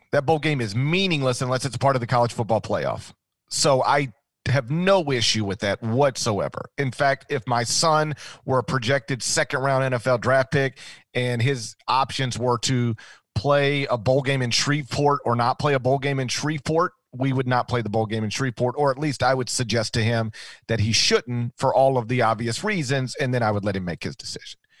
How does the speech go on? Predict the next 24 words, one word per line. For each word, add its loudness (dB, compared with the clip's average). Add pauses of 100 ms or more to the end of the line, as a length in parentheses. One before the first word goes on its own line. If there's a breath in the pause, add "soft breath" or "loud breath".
(260 soft breath)
And -4
if -4
he -4
didn't -6
make -4
the -6
right 0
decision, -4
I -2
might -4 (160)
force -4
him -8
to -6 (600)
reevaluate -2
his -6
decision. -8 (840)
I -2
get -4
that. -8 (800 loud breath)
When 2
Avery 0
Bradley 0 (1400)
opts 2
out 0